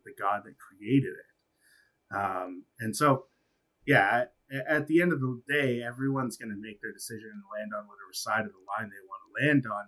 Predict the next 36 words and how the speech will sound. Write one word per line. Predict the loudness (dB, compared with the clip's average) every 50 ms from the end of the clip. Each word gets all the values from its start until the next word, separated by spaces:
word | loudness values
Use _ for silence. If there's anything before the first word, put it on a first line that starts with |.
| _ _ _
because | -10 -8 -6 -4 -2 0 0 0 -2 -4 _ _ _ _ _ _ _ _ _ _ _ _ _ _ _ _
you're | -16 -12 2 8 10 10 12 10
making | 10 8 4 4 2 0 -2 -2
choices | -2 -2 -2 -2 0 0 -2 -2 0 0 0 0 -2 -4 -6 -8 _ _
<clears throat> | 4 6 6 6 4 2 0
so | -4 -4 -2 0
that | 0 0 2 4
you | 4 4
don't | 4 2 -2 -4 -4
have | -4 -4 -4
to | -8 -12
change | -14 -10 -6 -4 -4 -4 -4 -6
as | -10 -12 -10
much | -8 -8 -8 -8
as | -12 -16 -14 _
possible. | -6 -6 -4 -6 -8 -10 -12 _ -20 _ _ _ _ _ -2
Humanity | 0 2 4 4 2 2 0 -2 -4 -6 -8 -10 -10
hates | -14 -18 -12 -10 -10 -10 -10
change, | -12 -14 -14 -14 -16 -16 -16 -18 -20 -20 -20 -20 _ _ _ _ _ _ _ _ -2
and | 0 0 2 2 4
that's | 4 4 4 4 2 0 0
why | -2 -4 -2 -2 0 -2
we | -2 -4 -6 -10 -12 -16 _ _ -20 -20
make | -14 -8 -4 -2 -2 -2 -2 -6 -12
the | -14
choices | -14 -12 -10 -8 -10 -10 -10 -12
that | -14 -14
we | -14 -16 -16
do. | -12 -12 -12 -12 -14 -18 _ _ _ _ _ _ _ -4
If | -4 -4 -2
you | 0 2 2 2 2
two | 0 -4 -4 -2
suddenly | -2 0 0 0 0 -2 -4 -6
decided | -4 -4 -4 -2 0 -2 -2 -2 -6 -12
that | -16 -18 -18
you | -18